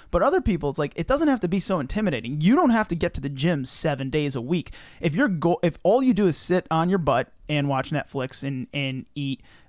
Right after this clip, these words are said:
uh, Grubhub, right? Well, maybe just to quit taking, you know, taking food out and, and start cooking for yourself and get a couple walks in every day. Well, you know, you've made a massive improvement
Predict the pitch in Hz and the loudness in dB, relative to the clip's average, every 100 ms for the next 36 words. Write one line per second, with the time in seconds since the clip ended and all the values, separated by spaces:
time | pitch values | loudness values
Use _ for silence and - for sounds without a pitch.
0 | - 143 123 123 143 165 190 143 120 143 | -4 -2 -2 -4 0 2 2 0 -2 -6
1 | - - 143 180 - _ _ _ _ 277 | -6 -2 0 -2 -6 _ _ _ _ 0
2 | 427 440 - _ 190 285 349 262 320 - | 2 0 -2 _ 0 2 2 0 -2 -2
3 | 160 _ - - 339 - - _ - 254 | -4 _ -4 0 2 0 -8 _ -2 -2
4 | 233 220 175 226 185 202 214 202 277 233 | -2 -8 -2 0 2 2 2 0 2 4
5 | 170 160 165 175 165 156 175 - 190 202 | 4 4 2 2 2 0 -2 0 0 0
6 | 185 175 170 151 151 151 - - - 208 | -2 0 0 0 0 0 -2 -12 -4 0
7 | 208 208 208 - 277 - - - 226 262 | 2 0 0 2 0 0 -10 -8 -2 2
8 | 240 180 180 226 - 165 143 - 143 147 | 2 4 4 2 0 0 0 -2 -2 0
9 | 131 131 151 196 269 370 466 285 427 466 | 0 0 0 0 -2 0 0 0 -2 -2
10 | 330 135 135 226 277 269 262 269 214 311 | -2 -2 -2 0 0 0 0 2 4 4
11 | 359 160 | 2 0